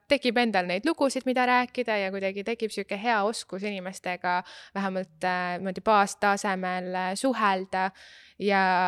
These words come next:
ja läheb kõik palju lihtsamaks, aga lihtsalt sellest, äh, nii-öelda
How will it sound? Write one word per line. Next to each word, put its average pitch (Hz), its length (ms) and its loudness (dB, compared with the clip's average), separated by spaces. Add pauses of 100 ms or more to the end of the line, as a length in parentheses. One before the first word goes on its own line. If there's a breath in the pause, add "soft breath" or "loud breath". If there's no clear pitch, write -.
(340)
ja 202 340 0 (100)
läheb 214 260 -2
kõik 220 160 -2
palju 202 220 0
lihtsamaks, 185 720 -4
aga 196 200 -2
lihtsalt 202 320 -4
sellest, 185 500 -6
äh, 180 280 0 (240 soft breath)
nii-öelda 185 360 0